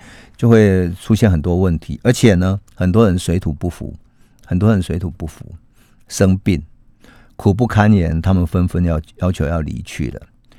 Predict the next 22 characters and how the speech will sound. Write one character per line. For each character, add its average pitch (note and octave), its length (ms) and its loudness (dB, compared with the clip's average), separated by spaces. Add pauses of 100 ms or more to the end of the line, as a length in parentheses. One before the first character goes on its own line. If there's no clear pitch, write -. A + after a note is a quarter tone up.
(160)
因 F#3 120 6
此 C3+ 120 2
在 C3 160 4
那 C3 120 4
个 G#2+ 80 -2
时 F2+ 160 -4
候 F#2 200 0
呢， D#2 200 -4 (880)
雷 G2 100 2
尔 G2 100 4
森 F2 220 0
曾 E2 160 -4
经 E2+ 120 0
跟 F2 160 -2
巴 E2 200 -2
达 C2 160 -4
维 D2+ 100 -6
亚 B1 140 -8
说 C2+ 180 -8
过， C#2+ 180 -10
他 E2 120 -8
说 D2+ 260 -8